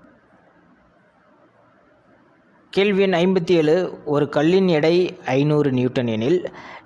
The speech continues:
இருபத்தைந்து சென்டிமீட்டர் ஸ்கொயர் பரப்புடைய தளத்தில் கல்லினால் ஏற்படும் அழுத்தம் எவ்வளவு? அழுத்தம் சமம் விசை by பரப்பு. கல்லின் எடை ஐந்நூறு நியூட்டன் சொல்லியிருக்காங்களா? இப்போ விசை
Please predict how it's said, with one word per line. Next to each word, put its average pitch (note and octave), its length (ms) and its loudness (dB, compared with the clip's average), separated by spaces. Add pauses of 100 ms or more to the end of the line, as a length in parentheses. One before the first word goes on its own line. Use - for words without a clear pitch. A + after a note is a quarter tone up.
இருபத்தைந்து F3 600 2
சென்டிமீட்டர் D3+ 480 0
ஸ்கொயர் C3 320 -4
பரப்புடைய B2 440 -2 (340)
தளத்தில் C3 420 -2 (160)
கல்லினால் D3+ 480 0
ஏற்படும் B2+ 360 -2
அழுத்தம் D3+ 380 -2 (120)
எவ்வளவு? F2 360 -8 (2000)
அழுத்தம் F3+ 480 0
சமம் E3 280 -2 (600)
விசை D#3 280 0 (120)
by D#3 100 2 (140)
பரப்பு. B2+ 300 -4 (800)
கல்லின் F#3 400 0
எடை F3+ 180 2 (680)
ஐந்நூறு E3+ 440 2
நியூட்டன் D#3+ 400 0
சொல்லியிருக்காங்களா? C3+ 540 0 (220)
இப்போ C#3 240 -2
விசை F#3+ 220 0